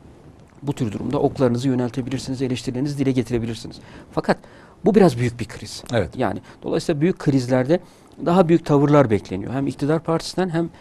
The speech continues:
Speaker 1: siyasi muhalefetten ama bizde henüz böyle bir siyasi geleneğin oluştuğunu söylemek ne yazık
Speaker 2: Hükümetin
Speaker 1: ki çok
Speaker 2: karşılaştığı en önemli
Speaker 1: geçerli
Speaker 2: kriz
Speaker 1: değil.
Speaker 2: diyebilir miyiz? Kendi içindeki enstrümanlarıyla beraber.
Speaker 1: Benim görebildiğim kadarıyla evet iki bin iki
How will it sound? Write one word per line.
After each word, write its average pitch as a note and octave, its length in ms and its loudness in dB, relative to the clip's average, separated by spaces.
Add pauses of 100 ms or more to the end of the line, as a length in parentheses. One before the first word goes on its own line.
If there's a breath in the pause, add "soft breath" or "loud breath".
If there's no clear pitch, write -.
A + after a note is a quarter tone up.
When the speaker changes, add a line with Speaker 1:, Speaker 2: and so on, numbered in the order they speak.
(120)
Speaker 1:
siyasi C#3+ 380 2
muhalefetten A2 580 -4
ama D#3+ 220 -2
bizde E3 220 0
henüz D#3+ 240 0
böyle D3+ 180 2
bir C#3+ 40 -6
siyasi C#3+ 480 -2
geleneğin C3 420 4
oluştuğunu B2 460 -4
söylemek D3 460 -2 (380 loud breath)
ne - 60 0
yazık B2 180 2
Speaker 2:
Hükümetin G#3 140 2
Speaker 1:
ki - 60 -2
çok D3 100 6
Speaker 2:
karşılaştığı G3 480 0
en G#3 160 -2
önemli F3+ 180 -2
Speaker 1:
geçerli - 260 4
Speaker 2:
kriz D#3+ 100 2
Speaker 1:
değil. D#3+ 80 0
Speaker 2:
diyebilir E3+ 260 2
miyiz? F#2+ 420 -6 (140)
Kendi F3 280 0
içindeki D#3 580 0 (160)
enstrümanlarıyla B2+ 840 -2
beraber. F#2 340 -4
Speaker 1:
Benim G3 260 6
görebildiğim C3+ 460 0
kadarıyla G2+ 520 -6
evet A#2 180 -4
iki - 220 -10
bin B2 80 -2
iki A2 220 -8